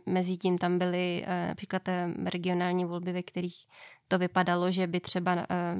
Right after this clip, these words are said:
nadvláda Fidesz mohla, mohla utrpět, ale to se potom nepotvrdilo. Tahle ta politi-, politická ideologie tedy, eh, Fidesz a Viktoru Orbánovi,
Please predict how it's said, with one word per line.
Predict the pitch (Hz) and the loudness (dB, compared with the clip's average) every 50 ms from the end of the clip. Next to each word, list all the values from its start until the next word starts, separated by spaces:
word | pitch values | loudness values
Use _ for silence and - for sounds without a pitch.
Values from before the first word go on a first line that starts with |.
| 190 - | -4 -4
nadvláda | - - 180 170 170 170 180 185 180 180 180 180 | -2 0 0 2 2 2 2 4 4 4 4 2
Fidesz | - - 175 180 180 - - | 0 0 0 0 0 2 2
mohla, | 180 180 175 185 185 180 175 175 170 | 0 2 2 2 2 2 2 2 2
mohla | 180 180 190 - | 2 0 0 0
utrpět, | 185 - - 170 - - 190 185 185 - | -2 -4 -6 -6 -4 -2 -2 -2 -2 -2
ale | 180 180 - | -4 -4 -4
to | - - | -6 -8
se | - - | -10 -8
potom | - - - - 175 160 185 - _ _ _ | -8 -6 -4 -2 -2 -2 -4 -6 _ _ _
nepotvrdilo. | 214 185 - - 196 190 - 220 214 208 233 226 247 269 - _ _ - - - - - - - - - - _ _ _ - - 185 180 | -10 -6 -4 -4 -4 -2 -2 -2 0 0 2 2 0 -2 -4 _ _ -20 -18 -16 -16 -14 -14 -16 -18 -18 -20 _ _ _ -6 -4 -2 0
Tahle | - 190 190 202 | 0 0 0 0
ta | 196 196 | 0 -2
politi-, | - - 190 190 - - 190 - | 0 0 0 0 2 0 -2 0
politická | - 202 196 196 196 - - - - 202 | 2 2 2 2 0 -4 -6 -2 0 2
ideologie | 190 190 180 190 190 190 185 185 190 190 | 2 2 2 2 2 2 2 2 0 0
tedy, | 190 196 190 190 190 185 185 - - | 2 0 2 2 2 0 0 0 -2
eh, | 190 185 185 185 | -2 -2 -2 -4
Fidesz | 185 - - 190 190 190 190 - | -4 -4 -2 0 0 0 0 0
a | - - 190 190 | 0 0 2 2
Viktoru | 190 190 - - 196 185 185 | 0 -2 -2 -2 -2 0 0
Orbánovi, | 190 175 196 190 190 190 190 185 196 196 | 0 0 0 2 2 2 2 0 -2 -4